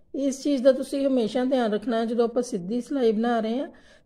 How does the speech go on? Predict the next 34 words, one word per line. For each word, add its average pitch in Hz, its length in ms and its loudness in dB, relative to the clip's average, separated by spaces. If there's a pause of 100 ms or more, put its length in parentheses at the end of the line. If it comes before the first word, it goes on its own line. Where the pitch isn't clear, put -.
(100)
ਤੇ 254 40 -2
ਪਹਿਲਾ 226 340 4
ਕੁੰਡਾ 254 360 2
ਵੀ 254 100 0
ਸਿੱਧਾ 247 320 0
ਬਣੇਗਾ 262 380 2
ਤੇ 277 140 -2
ਲਾਸਟ 202 360 2
ਵਾਲਾ 208 220 2
ਕੁੰਡਾ 180 280 -2
ਵੀ 214 100 -2
ਸਿੱਧਾ 190 360 -4
ਬਣੇਗਾ 190 360 -2
ਤੇ 202 120 -6
ਉਲਟੀ 233 360 -2
ਸਾਈਡ 233 320 -2
ਤੋਂ 247 200 0
ਇਹ 240 240 -2
ਦੋਨੋਂ 220 360 2
ਕੁੰਡੇ 208 320 0
ਹੀ 247 200 -2
ਉਲਟੇ 190 400 -4
ਬਣਨਗੇ। 170 400 -6
ਇਹ - 1800 -16
ਵੇਖੋ, 196 240 -8
ਆਪਾਂ - 320 -6
ਇਸ 202 140 -4
ਤਰ੍ਹਾਂ 254 220 -4
ਉਲਟੇ 226 360 2
ਦੀ 220 120 -2
ਤਰ੍ਹਾਂ 190 240 -2
ਇਹਨੂੰ 180 180 -4
ਉਤਾਰਨਾ 190 460 -4
ਹੈ, 254 100 -4